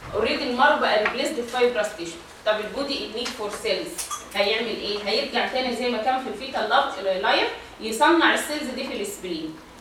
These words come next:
يقوم حجم السبلين يزيد او الليفر يعني. لوكيميك انفلتريت لو هو خلاص بقى اتحول لاكيوت او في ال-،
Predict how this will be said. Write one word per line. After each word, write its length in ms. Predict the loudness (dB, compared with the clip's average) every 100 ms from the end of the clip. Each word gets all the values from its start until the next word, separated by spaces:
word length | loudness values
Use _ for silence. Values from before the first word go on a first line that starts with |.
| -6
يقوم 280 | -4 0 2
حجم 200 | 2 0
السبلين 500 | -4 -6 -6 -4 -2
يزيد 400 | -2 -2 -8 -4
او 160 | 0 0
الليفر 340 | 0 -2 -6
يعني. 220 | -6 -8 -12 -14 -14 -12 -14 -14 -18 -6
لوكيميك 500 | -2 2 4 4 2
انفلتريت 720 | 0 0 2 4 2 0 0
لو 120 | 4 4
هو 400 | 8 6 8 6
خلاص 380 | 6 6 4
بقى 240 | 4 2 2
اتحول 440 | 2 4 4 4
لاكيوت 520 | 0 0 -2 -2 0 0 -4 -12 -14 2
او 180 | 6 6 6
في 160 | -2
ال-، 180 | -6 -8